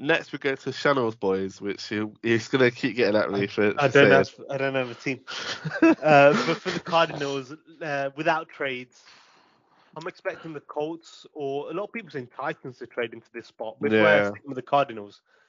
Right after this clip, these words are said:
Speaker 2: um, let's just, you know, not mess about here. Don't get too cute.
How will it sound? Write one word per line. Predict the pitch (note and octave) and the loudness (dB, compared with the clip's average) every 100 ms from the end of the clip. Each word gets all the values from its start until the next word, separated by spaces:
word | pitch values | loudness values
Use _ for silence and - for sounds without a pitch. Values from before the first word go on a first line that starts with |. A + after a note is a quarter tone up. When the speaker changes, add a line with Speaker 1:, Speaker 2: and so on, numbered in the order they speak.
| _ _ _ _ | _ _ _ _
Speaker 2:
um, | C#3 C3 A#2 A2+ A2+ B2 | -6 -4 -2 -4 -10 -10
let's | C3+ C3+ | -8 -6
just, | C3 - _ _ _ _ _ _ _ D#3+ | -10 -16 _ _ _ _ _ _ _ -10
you | C#3 | -6
know, | A2+ | -6
not | G#2+ C3 C3+ | -4 -4 -2
mess | B2 - | -6 -4
about | A2 G#2+ | -2 -2
here. | A2 A2+ | -4 -8
Don't | A#2 C#3 | 0 0
get | C3 B2 | 2 -4
too | - | -6
cute. | A#2 - G#2 - | -10 -10 -12 -12